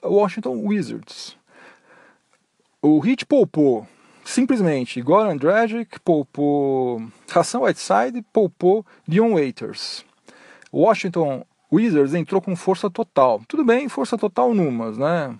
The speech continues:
Não era um jogo de vida ou morte, era um jogo de pré-temporada, né? Não dá pra gente tirar grandes conclusões em jogos de pré-temporada.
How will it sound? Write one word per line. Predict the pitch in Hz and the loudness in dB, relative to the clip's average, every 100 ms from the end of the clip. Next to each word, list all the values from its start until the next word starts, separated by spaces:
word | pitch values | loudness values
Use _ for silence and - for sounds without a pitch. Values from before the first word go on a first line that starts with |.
| _ _ _ - | _ _ _ -8
Não | 143 135 | -2 2
era | 143 | 2
um | 147 | 2
jogo | 120 135 151 135 | 0 2 4 2
de | 135 | 0
vida | 131 180 | 0 0
ou | |
morte, | 202 123 139 - | 2 2 2 0
era | 123 | -8
um | 123 | -2
jogo | 139 156 | 0 -2
de | 147 | -4
pré-temporada, | - 175 196 254 254 131 120 107 110 | 0 2 2 0 0 2 2 0 -6
né? | 120 | -8
Não | 120 | -4
dá | 139 | -2
pra | 127 151 | -2 -2
gente | 160 - | -6 -6
tirar | 147 147 | 0 0
grandes | 127 175 180 - | 0 -2 -4 -8
conclusões | - 170 175 156 117 123 135 160 151 - - | -6 -4 0 0 0 -4 -6 -6 -12 -18 -8
em | 156 151 | -4 -2
jogos | 139 139 143 135 | 2 2 0 -8
de | 147 | -6
pré-temporada. | - 135 147 _ 165 160 165 123 95 95 | 2 2 2 _ -6 -2 0 0 -2 -8